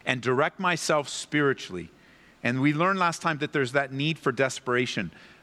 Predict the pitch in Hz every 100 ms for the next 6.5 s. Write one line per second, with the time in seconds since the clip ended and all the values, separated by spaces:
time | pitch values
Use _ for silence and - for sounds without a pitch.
0 | - 139 131 123 - 117 92 127 - 208
1 | 226 185 156 170 - 185 170 143 156 143
2 | 147 143 - - - 175 190 220 - 208
3 | 180 - 214 202 135 117 131 - - -
4 | 131 151 143 - 180 190 190 165 123 165
5 | 180 151 117 143 170 - 151 160 139 110
6 | 139 175 120 92